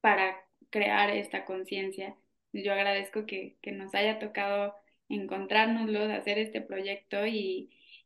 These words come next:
y que sea algo que cada vez te conecte más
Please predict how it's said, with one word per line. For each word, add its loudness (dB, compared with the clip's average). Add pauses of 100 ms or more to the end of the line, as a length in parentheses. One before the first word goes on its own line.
(140)
y -2
que -2
sea 2
algo -2 (160)
que -8
cada 2
vez -6
te -4
conecte -6
más -2